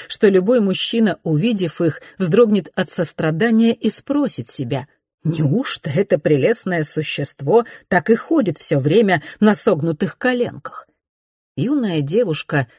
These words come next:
так смело представившая себя на всеобщее обозрение, была никто иная, как мисс Бланш Ланди, та самая розовощекая малышка Бланш, которую пролог в своем месте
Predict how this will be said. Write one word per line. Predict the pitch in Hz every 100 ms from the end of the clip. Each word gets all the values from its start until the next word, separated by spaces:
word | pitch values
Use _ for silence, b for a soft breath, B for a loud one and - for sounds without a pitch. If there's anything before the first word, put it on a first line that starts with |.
| b
так | 180 170
смело | - 226 233 202
представившая | 165 156 - 220 196 - 165 147
себя | - 147 185
на | 156
всеобщее | - - 160 - 147 131 -
обозрение, | 143 131 123 147 254 190 139 127 b b b
была | 180 262
никто | 277 196 - - 220
иная, | 160 220 220 208
как | 165 156
мисс | 170 226 202
Бланш | 156 156 202 190 -
Ланди, | 214 240 233 143 - - _ _ _ _
та | 208 196
самая | - 285 247 233
розовощекая | 208 160 147 147 - 196 196 165
малышка | 143 147 180 - - 139
Бланш, | 131 147 185 185 - b b
которую | 180 160 240 214 175
пролог | - 151 139 175 233 -
в |
своем | - 135 135 135
месте | 185 214 - 175